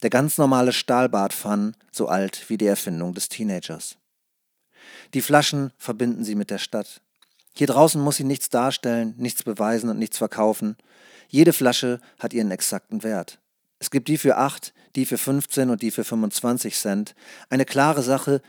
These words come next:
kein bisschen abstrakt, da weiß man, was man hat. Automaten feilschen nicht. Es klopft kein Finanzamt an die Tür, um sich seinen Teil abzuzwacken. Was sie hier macht, ist dem Staat völlig egal.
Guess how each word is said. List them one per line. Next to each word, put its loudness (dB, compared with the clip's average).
kein -2
bisschen 0
abstrakt, -6
da 2
weiß 0
man, -2
was -2
man -2
hat. -8
Automaten 2
feilschen 0
nicht. -12
Es -4
klopft 4
kein 0
Finanzamt 0
an 2
die -2
Tür, 2
um 0
sich -2
seinen 0
Teil -2
abzuzwacken. -6
Was -2
sie 0
hier 4
macht, 0
ist 0
dem 0
Staat 0
völlig -4
egal. -4